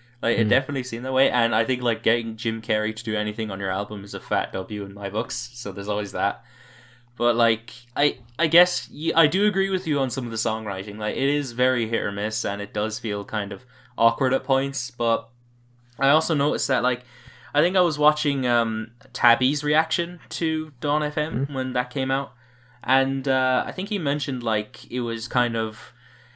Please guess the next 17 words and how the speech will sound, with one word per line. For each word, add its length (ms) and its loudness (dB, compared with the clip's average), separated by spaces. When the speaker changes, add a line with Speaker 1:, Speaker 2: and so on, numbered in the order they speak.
Speaker 1:
I 100 2
th-, 240 -6
somewhat 400 2
of 80 -2
a 60 -4
continuation 840 0
of, 140 -8
like, 500 -2
the 80 -8
storyline 800 -2
that 160 -2
was 160 -6
on 220 2
After 360 -2
Hours, 440 -2
which, 340 -8
uh, 400 4